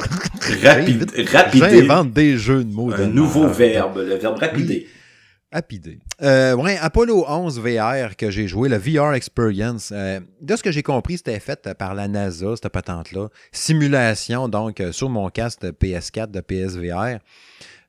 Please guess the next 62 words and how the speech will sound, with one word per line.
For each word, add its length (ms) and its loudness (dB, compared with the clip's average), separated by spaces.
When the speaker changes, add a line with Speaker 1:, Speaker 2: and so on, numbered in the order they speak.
Speaker 2:
Euh, 420 -4
de 80 -6
la 80 4
mission 300 -2
d'Apollo 380 0
onze, 240 -4
quand 140 -6
ils 100 -8
sont 200 -8
allés 180 -6
sur 140 -10
la 100 -8
Lune. 280 -10
Le 120 2
premier 360 -4
homme 260 -14
qui 80 -14
est 120 -18
allé 180 -14
sur 180 -16
la 120 -12
Lune, 220 -12
le 80 -10
Buzz 320 -4
Aldrin 400 -8
puis 100 -16
sa 140 -10
gang. 320 -6
Euh, 360 2
c'était, 320 -6
c'était, 220 -6
c'était 200 2
vraiment, 480 0
euh, 180 2
je 60 -8
ferai 120 0
pas 140 4
un 60 -4
test 220 -6
de 120 -4
ça 120 -12
non 200 -6
plus, 260 -8
là, 120 -4
sur 220 -10
la, 180 -8
la 140 -8
chaîne 240 -8
YouTube, 360 -8
là. 80 -4
Je 40 -8
voulais 140 -4
juste 100 -6
en 60 -6
parler 220 -6
un 60 -6
peu 120 -4
ici 200 -8
au 80 -6
podcast, 480 -10
là, 80 -10
euh, 340 -12